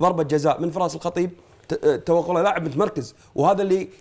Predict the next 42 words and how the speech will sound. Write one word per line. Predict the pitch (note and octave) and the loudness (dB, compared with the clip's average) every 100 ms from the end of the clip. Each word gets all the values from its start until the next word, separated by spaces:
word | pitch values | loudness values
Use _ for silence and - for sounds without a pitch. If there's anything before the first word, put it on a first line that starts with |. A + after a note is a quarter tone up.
| - | -2
كان | E3+ | 0
يحتاجه | D#3 F3+ D3+ | 0 -2 0
نادي | D3 C#3 | -2 -2
الكويت | B2+ D3+ A2+ | -2 -4 -6
في | - - D3+ | -14 -4 0
نا-، | D#3+ | 0
آه، | D3 | 0
مثل | D3 D3+ D#3+ D3+ | -2 0 0 2
ما | D3+ D3 | 0 0
الطريقة | - D#3+ F3+ D3+ | -2 -2 0 0
اللي | D3 | 0
لعب | C#3+ | 0
فيها | D#3 | -2
نادي | D#3+ D3 | -2 -2
السالمية، | E3 E3 F3+ F#3 - - | -2 0 0 0 -10 -2
دفاع | D3+ E3 | 0 2
منطقة | F3 F3+ G3 G3 | 0 -4 -2 -2
وتضييق | F3 F3 G#3 | -2 -2 -2
مساحات. | F3+ F3+ F3 G#3+ - - - | -2 -2 -2 -2 -6 -20 -2
وأنا | D#3+ A#3 B3 A3+ | 2 2 2 -4
أصلًا | - G#3+ | -4 -4
في | D#3 F#3+ | -2 0
شيء | A3+ A#3 - | 0 -2 -4
يعني | D3 D#3+ | -2 -2
شد | E3 G3+ | 0 0
انتباهي، | D3+ C#3 D3+ B2 - - - - _ | 0 0 -2 -4 -14 -20 -20 -20 _
يعني | C3+ | -8
حتى | B2 C#3 | -6 -6
حارس | - E3+ E3+ - - _ D3+ | -2 -2 -4 -8 -20 _ -2
مرمى | D#3 C#3+ | -2 -2
نادي | D3 C3+ | -4 -4
السالمية | - B2 A#2 A#2 | -6 -6 -4 -4
وايد | A#2 F3 F3 D3+ | 0 2 0 -2
ناس | E3+ D#3+ - - - | -4 -4 -8 -20 -2
علقوا | D#3 F3 F3 E3+ | 2 2 0 0
على | E3+ | 0
الدقائق | E3 D3 C#3+ F#3+ F#3+ C3+ | 2 0 2 2 2 0
اللي | C#3 | 0
منحت | D#3 - - | 0 -2 -6
من | C#3+ | -6
حكم | D3 D3+ D3 | -4 -2 0
المباراة | C#3 C#3+ F3+ | 0 0 -2